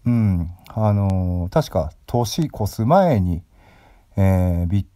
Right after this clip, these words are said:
トコイン三十日みたいな確か動画あげましたよね。うん、だからその目線っていうかもう、あの、そのままなので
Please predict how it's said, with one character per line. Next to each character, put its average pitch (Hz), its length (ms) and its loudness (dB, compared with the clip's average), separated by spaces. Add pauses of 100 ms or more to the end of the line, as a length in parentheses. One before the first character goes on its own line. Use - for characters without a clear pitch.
ト 117 140 0
コ 107 180 2
イ 98 40 2
ン 87 260 -2
三 113 400 2
十 107 220 0
日 90 280 -2 (160)
み 104 120 2
た 92 120 2
い 87 60 2
な 90 80 0
確 98 180 -2
か 92 80 -2
動 101 140 2
画 104 80 4
あ 104 60 2
げ 98 60 0
ま 104 120 2
し - 80 -8
た 85 80 -6
よ 85 60 0
ね。 110 160 -2 (220)
う 101 60 0
ん、 98 220 2
だ 110 100 0
か 107 60 0
ら 95 80 0
そ 143 160 -4
の 165 320 2 (400)
目 147 160 2
線 160 240 0
っ - 20 -2
て 160 120 -2
い 151 80 2
う 151 180 -2
か 104 140 0
も 120 420 2 (240)
う、 98 40 -2
あ 95 120 2
の、 90 240 0
そ - 140 -2
の 131 60 4
ま 131 120 6
ま 123 100 2
な 95 140 0
の 80 160 -6
で 80 180 -10